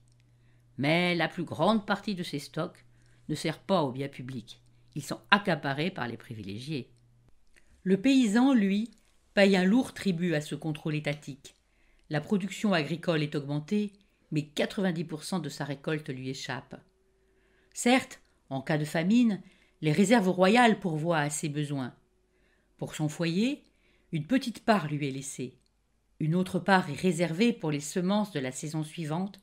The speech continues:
par les agents des entrepôts. En outre, le paysan doit des jours et des jours de corvée pour participer aux divers chantiers planifiés par l'État.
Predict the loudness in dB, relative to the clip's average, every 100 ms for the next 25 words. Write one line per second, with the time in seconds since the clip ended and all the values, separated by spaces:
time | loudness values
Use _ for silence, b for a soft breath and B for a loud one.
0 | b b b b -4 -2 0 -2 0 0
1 | -2 -4 -6 -12 -10 -12 -14 _ _ _
2 | _ _ _ _ -4 0 0 -2 -6 _
3 | _ _ _ _ -4 0 2 2 2 2
4 | 2 0 0 -4 -4 -6 -6 -6 -4 -4
5 | -4 -4 -6 -2 -4 -2 -8 -8 -12 b
6 | b _ 0 0 0 -6 -8 -4 -2 0
7 | -2 -4 -6 -6 -8 -10 -4 -6 -4 -6
8 | -6 -8 -6 -6 -8 -8 -10 -10